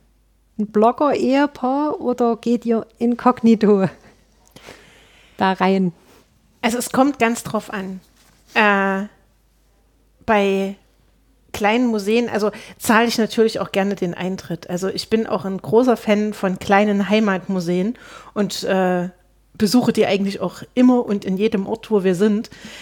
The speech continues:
Speaker 2: weil ich finde die so liebevoll gestaltet und nur da erfährt man ja auch wirklich was über die Geschichte des Dorfes. Und das ist, die sind so, so liebevoll und so nett. Da will ich auch gar nicht fragen, ob ich jetzt irgendwie einen kostenlosen Eintritt kriege.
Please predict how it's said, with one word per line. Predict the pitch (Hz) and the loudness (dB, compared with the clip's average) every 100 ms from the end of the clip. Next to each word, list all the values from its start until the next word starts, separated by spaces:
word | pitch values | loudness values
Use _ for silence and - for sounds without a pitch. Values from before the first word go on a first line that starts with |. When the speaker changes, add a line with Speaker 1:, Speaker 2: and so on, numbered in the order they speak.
| - | -4
Speaker 2:
weil | 190 196 | -2 0
ich | 214 - | -2 0
finde | 247 240 | 0 0
die | 214 | -2
so | 233 254 | 2 2
liebevoll | 240 262 277 240 226 208 | 4 2 2 0 0 0
gestaltet | 180 - 202 254 202 202 | 0 -2 0 0 0 -4
und | - 214 208 | -2 -4 0
nur | 214 202 | 0 2
da | 196 196 285 311 - | 2 2 0 -2 -6
erfährt | 214 - 226 233 | -6 2 0 2
man | 226 | 0
ja | 214 | 0
auch | 208 | -2
wirklich | 196 220 233 208 - | 2 2 2 -2 -2
was | 180 | -2
über | 190 185 | -2 -4
die | 175 | -4
Geschichte | 180 - 196 - 185 | -6 -2 -2 0 -2
des | 185 175 | -2 -4
Dorfes. | - 180 175 170 - | 0 0 0 -8 -6
Und | 190 185 - - - | -10 -10 -14 -16 -4
das | - 202 | 0 2
ist, | 269 - - _ _ _ _ _ | 0 -6 -10 _ _ _ _ _
die | 254 | 0
sind | 233 233 | 2 2
so, | 240 294 277 | 4 4 4
so | 247 240 | 4 4
liebevoll | 233 302 277 - 240 226 | 6 4 4 0 2 2
und | 240 214 | 2 0
so | 214 | 2
nett. | 214 254 - - _ _ _ _ _ - | 4 2 0 -14 _ _ _ _ _ 0
Da | 214 | 2
will | 202 | 4
ich | 208 | 0
auch | 185 | 0
gar | 196 | 0
nicht | 190 175 | 0 -4
fragen, | - 180 214 190 | -2 2 2 -2
ob | 185 | -8
ich | |
jetzt | 175 - | -10 -6
irgendwie | - 190 180 | -6 -4 -4
einen | 185 180 | -4 -2
kostenlosen | 202 196 196 190 185 | -2 -2 -4 -4 -4
Eintritt | 185 220 247 - - | -2 0 0 -6 -12
kriege. | - 196 196 247 | -4 -2 0 0